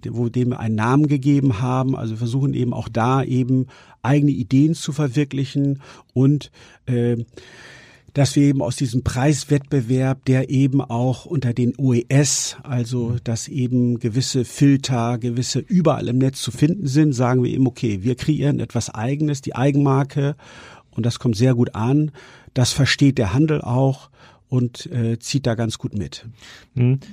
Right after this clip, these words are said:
Speaker 2: Bleiben wir mal ganz kurz bei dem Thema Plattform. Wenn man, äh,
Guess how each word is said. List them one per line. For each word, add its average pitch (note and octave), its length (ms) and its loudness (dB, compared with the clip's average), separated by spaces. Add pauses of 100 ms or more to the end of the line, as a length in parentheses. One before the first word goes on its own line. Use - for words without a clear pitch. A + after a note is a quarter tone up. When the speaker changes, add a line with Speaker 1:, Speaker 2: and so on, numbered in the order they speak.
(140)
Speaker 2:
Bleiben C3+ 300 0
wir G3 40 4
mal F3+ 100 2
ganz F3 180 -2
kurz E3+ 140 -2
bei D#3 80 0
dem D3+ 100 0
Thema C#3+ 220 4
Plattform. G#2+ 520 0
Wenn A2+ 160 0
man, A2 300 0
äh, A2+ 200 0